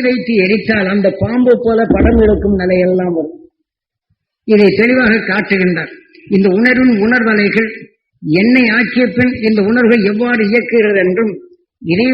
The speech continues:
போல இந்த உணர்வு வித்துக்குள் எது சென்ற பின் அதே வளர்ச்சி அடைகின்றது. ஆக இவ்வாறு மனிதன் மடிந்த பின் இதே போல அவனுடைய சத்தை சில மரம் செடி கொடிகள் எடுத்துக்கொள்கின்றது. இன்றும் பார்க்கலாம்,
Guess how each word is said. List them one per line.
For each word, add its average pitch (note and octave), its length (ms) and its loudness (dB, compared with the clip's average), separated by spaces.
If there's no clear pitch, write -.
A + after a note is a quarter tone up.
போல B3 180 -4
இந்த G#3 120 0
உணர்வு A#3+ 280 0
வித்துக்குள் A3+ 520 -2
எது G#3 140 2
சென்ற G#3 220 -2
பின் F#3+ 200 -2
அதே G3 260 0
வளர்ச்சி A3+ 340 -2
அடைகின்றது. G3 560 -2
ஆக G#3+ 200 0
இவ்வாறு G#3+ 420 0
மனிதன் B3 500 2
மடிந்த A#3 320 0
பின் G3+ 180 -4
இதே G#3+ 300 2
போல A#3+ 160 -2
அவனுடைய B3 400 0
சத்தை A3 320 -2
சில A3+ 180 -2
மரம் A#3 300 0
செடி A3+ 260 0
கொடிகள் G3 480 2
எடுத்துக்கொள்கின்றது. G3 840 0
இன்றும் A#3+ 400 2
பார்க்கலாம், G#3+ 560 -2